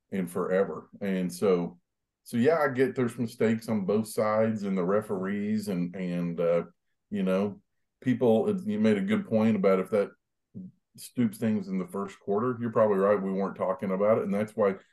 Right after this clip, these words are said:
nobody's talking about that. There were four pass interference calls. Uh, when I rewatched the game, there were four pass interference calls that were not called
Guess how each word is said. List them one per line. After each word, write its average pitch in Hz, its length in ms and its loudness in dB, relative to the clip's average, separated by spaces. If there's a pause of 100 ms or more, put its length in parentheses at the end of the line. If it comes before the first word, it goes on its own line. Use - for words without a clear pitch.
(240)
nobody's 110 480 4
talking 113 380 2
about 90 340 2
that. 98 120 -4
There 117 120 2
were 90 300 0 (460)
four 131 300 4
pass 117 360 -2
interference 107 600 0
calls. 87 580 0 (840)
Uh, 95 80 0
when 95 160 2
I 87 40 4
rewatched 98 640 2
the 92 120 -6
game, 98 260 -2
there 87 120 0
were 78 100 -6
four 131 340 -2
pass 117 260 -2
interference 104 520 -2
calls 82 560 -2 (760)
that 92 220 4
were 90 140 0
not 95 400 2
called 98 560 4